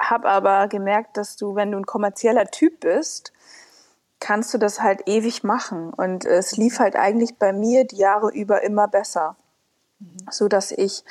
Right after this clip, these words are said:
Speaker 1: ähm, ja, ich hatte ja ta-, ähm, zwischendurch mal eine Agentur gegründet für, für Hochzeiten, so Events. Und das hat sich ja dann auch leider zerschlagen.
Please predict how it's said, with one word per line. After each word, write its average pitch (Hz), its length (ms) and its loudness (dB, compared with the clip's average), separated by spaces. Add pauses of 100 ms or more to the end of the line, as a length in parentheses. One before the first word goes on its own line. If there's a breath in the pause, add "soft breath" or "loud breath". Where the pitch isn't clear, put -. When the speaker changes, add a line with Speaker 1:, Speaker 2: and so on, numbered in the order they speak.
(480 loud breath)
Speaker 1:
ähm, 185 680 0
ja, 180 120 2
ich - 120 -4
hatte 202 160 2
ja 185 100 6
ta-, - 240 -2
ähm, 185 640 -2 (400)
zwischendurch 196 460 0
mal 196 80 -2
eine 185 160 0
Agentur 196 400 0
gegründet 202 600 0
für, 190 400 2 (580 loud breath)
für 202 220 2
Hochzeiten, 262 760 0
so 220 80 -2
Events. 214 640 -2
Und 196 340 -4
das - 220 -10
hat 202 140 -6
sich 208 120 -12
ja 196 100 0
dann 196 160 -2
auch 208 160 -2
leider 214 420 4
zerschlagen. 247 880 0